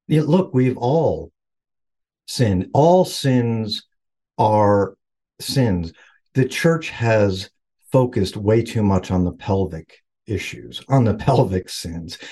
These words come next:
It's all about sex, who you sleep with, contraception, all of these things.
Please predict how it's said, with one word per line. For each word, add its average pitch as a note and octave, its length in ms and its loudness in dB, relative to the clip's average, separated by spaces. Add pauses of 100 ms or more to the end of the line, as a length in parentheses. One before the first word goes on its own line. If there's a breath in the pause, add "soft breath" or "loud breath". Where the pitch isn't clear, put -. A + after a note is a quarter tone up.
It's B2 280 2
all A#2+ 240 6
about G#2 400 0
sex, A#2 420 -2
who C#3 140 0
you B2 180 2
sleep A2 460 -4
with, G2 240 0
contraception, G#2 840 -2
all A2 340 0
of G2+ 60 -4
these F#2+ 300 -4
things. F#2+ 340 -4